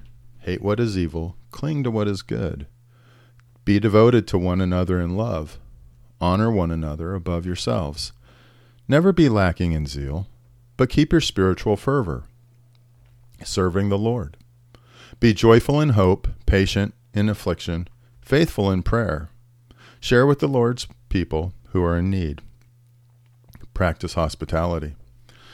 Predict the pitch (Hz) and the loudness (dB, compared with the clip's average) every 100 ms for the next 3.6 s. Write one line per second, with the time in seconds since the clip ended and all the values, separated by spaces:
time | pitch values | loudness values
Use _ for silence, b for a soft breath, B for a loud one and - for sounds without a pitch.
0 | b b - 104 104 107 101 98 - 120 | b b 0 2 2 0 2 2 0 0
1 | 90 85 - 107 104 87 78 80 85 - | 0 -2 -2 -4 -2 -4 -4 -6 -10 -20
2 | _ b b _ - 95 104 - 107 113 | _ b b _ 0 2 2 2 2 2
3 | 120 - 123 117 - - | 0 0 0 0 -4 -14